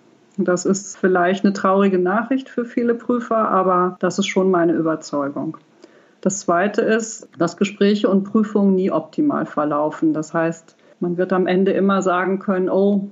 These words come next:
den Umweg, den hätte ich da nicht gehen müssen."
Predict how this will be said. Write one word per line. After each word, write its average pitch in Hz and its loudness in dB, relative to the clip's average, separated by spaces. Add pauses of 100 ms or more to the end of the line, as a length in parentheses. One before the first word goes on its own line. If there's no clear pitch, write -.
(200)
den 202 4
Umweg, 220 0
den 190 2
hätte 202 0
ich 196 -2
da - -2
nicht 320 -2
gehen 220 4
müssen." 196 0